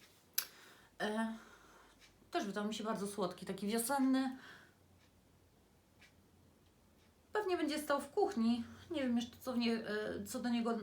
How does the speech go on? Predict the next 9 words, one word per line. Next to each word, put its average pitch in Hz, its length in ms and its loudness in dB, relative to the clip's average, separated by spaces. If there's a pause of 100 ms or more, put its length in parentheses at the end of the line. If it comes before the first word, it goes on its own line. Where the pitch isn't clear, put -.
(160)
włożę, 240 460 2 (560)
no 453 140 -6
ale 302 200 8
z 285 40 -4
pewnością 247 560 2
będzie 214 280 0
fajną 190 360 0
ozdobą. 165 580 0 (680)
E, 254 380 8